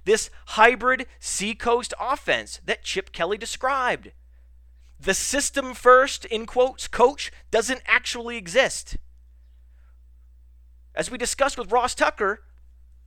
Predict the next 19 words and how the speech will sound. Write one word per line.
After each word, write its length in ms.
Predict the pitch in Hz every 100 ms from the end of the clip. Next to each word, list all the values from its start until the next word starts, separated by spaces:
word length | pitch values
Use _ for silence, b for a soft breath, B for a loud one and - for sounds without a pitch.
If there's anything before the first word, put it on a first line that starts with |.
| - - - - - -
the 160 | 220
idea 420 | 240 220 220 247 269
that 160 | 208
Tevin 400 | - 254 254 240
Coleman 480 | - 262 247 151 175 B B
doesn't 260 | 202 214 226
have 220 | 226 262
the 80 | 247
vision 420 | 170 254 214 214
or 120 | 208
the 80 | 226
patience 560 | - 285 262 - 143 - B B
to 100 | 226
succeed 720 | 226 226 - 277 254 190 165 B B
in 100 | 190
a 120 | 226
zone 320 | 180 247 262
blocking 420 | 226 262 277 185 170
scheme 420 | - 160 160